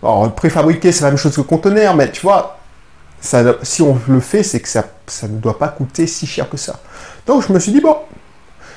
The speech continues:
pourquoi ne pas creuser ? Je, j'ai creusé, j'ai creusé, j'ai vu des sites où il y a des gens qui construisaient des,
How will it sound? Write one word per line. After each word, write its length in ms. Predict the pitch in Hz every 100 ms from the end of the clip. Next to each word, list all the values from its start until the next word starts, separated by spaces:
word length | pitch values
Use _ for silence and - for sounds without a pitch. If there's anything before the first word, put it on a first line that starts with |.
| - - - - -
pourquoi 280 | 240 220 311
ne 80 | 214
pas 140 | 214
creuser ? 520 | 208 226 180 185 151
Je, 200 | 123 147
j'ai 180 | 135 139
creusé, 400 | - 233 170 202
j'ai 100 | 156
creusé, 420 | - 131 127 180
j'ai 100 | 143
vu 120 | 127
des 100 | 127
sites 400 | 131 - 165 160
où 80 | 143
il 60 | 123
y 40 |
a 20 |
des 140 | 117 120
gens 180 | 135 143
qui 140 | -
construisaient 560 | - 107 - 123 131 127
des, 220 | 113